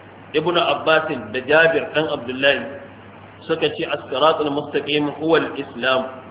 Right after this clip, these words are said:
shine musulunci. Wa huwa qawlu Muqatil. Abdullahi dan Mas'ud ya faɗa yace as-siratul mustaqim huwa al-Qur'an. Sa'id ibn Jubair yace as-siratul mustaqim ita ce tariqul janna,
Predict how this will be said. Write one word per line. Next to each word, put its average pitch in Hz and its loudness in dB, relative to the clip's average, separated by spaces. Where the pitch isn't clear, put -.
shine 156 0
musulunci. 127 -8
Wa 123 0
huwa 156 2
qawlu 165 2
Muqatil. 147 0
Abdullahi 147 2
dan 160 -2
Mas'ud 151 -4
ya 143 0
faɗa 147 -4
yace 147 -2
as-siratul 139 0
mustaqim 147 -2
huwa 156 2
al-Qur'an. 117 -4
Sa'id 160 0
ibn 160 -2
Jubair 147 -2
yace 233 -4
as-siratul 151 0
mustaqim 160 -2
ita 165 -6
ce 156 -4
tariqul 139 -4
janna, 127 -2